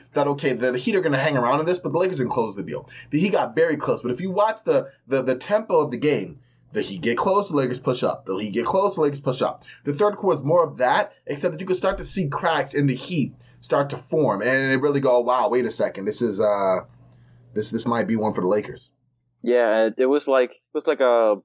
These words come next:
Speaker 2: boxing fight, like, sure, it was ca-, punch, counter punch, but at the end of the day, one of the guys' chin is not gonna be able to take that much. And, well, the Heat did have that very strong chin. Uh, it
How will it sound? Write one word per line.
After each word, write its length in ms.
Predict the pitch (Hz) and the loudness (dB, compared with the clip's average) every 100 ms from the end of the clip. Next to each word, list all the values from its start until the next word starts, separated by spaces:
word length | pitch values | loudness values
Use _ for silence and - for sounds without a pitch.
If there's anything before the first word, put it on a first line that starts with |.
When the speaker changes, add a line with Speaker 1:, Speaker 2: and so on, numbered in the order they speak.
| _ - | _ -2
Speaker 2:
boxing 460 | 123 123 - 110 98 | 0 0 -2 -8 -2
fight, 260 | 95 95 | 0 0
like, 220 | 101 95 - _ _ _ _ - | 0 -2 -4 _ _ _ _ -6
sure, 300 | 143 147 135 | 0 4 4
it 80 | 131 | 4
was 200 | 131 - | 2 0
ca-, 140 | 131 - - | -12 -14 -4
punch, 240 | 147 143 | -2 0
counter 260 | - 135 127 | 0 2 2
punch, 360 | - 113 110 - - | 0 -4 -4 -8 0
but 300 | 123 120 117 | 4 4 4
at 140 | 113 | 2
the 100 | 120 | 2
end 80 | 131 | 2
of 80 | 120 | 2
the 60 | |
day, 360 | 117 123 117 110 - _ - | 2 2 2 0 -6 _ -2
one 120 | 127 | 0
of 80 | 113 | 2
the 60 | |
guys' 580 | 110 110 110 107 - - _ _ - | 2 2 2 0 -4 -8 _ _ -2
chin 480 | - 131 117 101 104 _ _ _ _ _ - | 0 2 0 -4 -10 _ _ _ _ _ -4
is 160 | 113 | 0
not 220 | 120 113 | 2 2
gonna 120 | 110 104 | 0 2
be 120 | 110 | 2
able 180 | 104 101 | 2 0
to 100 | - | 0
take 180 | 107 | -2
that 140 | 101 85 | -2 -2
much. 200 | 92 110 | -2 0
And, 120 | 101 | 2
well, 160 | 104 104 | 2 2
the 100 | 101 | 0
Heat 280 | 127 131 _ _ _ _ _ - | 0 0 _ _ _ _ _ -2
did 200 | 143 143 | 2 4
have 160 | 135 120 | 2 2
that 120 | 110 | 2
very 200 | 120 123 | 2 2
strong 360 | - 120 113 107 | 0 0 0 0
chin. 340 | 120 120 123 - | 0 0 -4 -4
Uh, 140 | 110 - | -2 -2
it 160 | 98 | -4